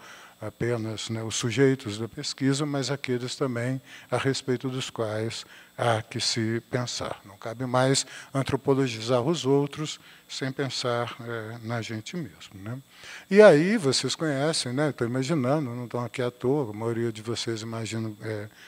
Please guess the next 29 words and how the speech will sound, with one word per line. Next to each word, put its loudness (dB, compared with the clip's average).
conhece -2
um -4
tanto -8
do -2
Latour, 0
é, 6
ele 4
vai 10
desenvolver 2
o 4
tal 6
do -2
segundo -2
princípio 0
de -4
simetria, -2
né, -4
que -4
é 0
fundamental, 4
a 4
part-, -8
né, -8
ele -10
fala -4
do -10
primeiro 4
princípio -10
de -10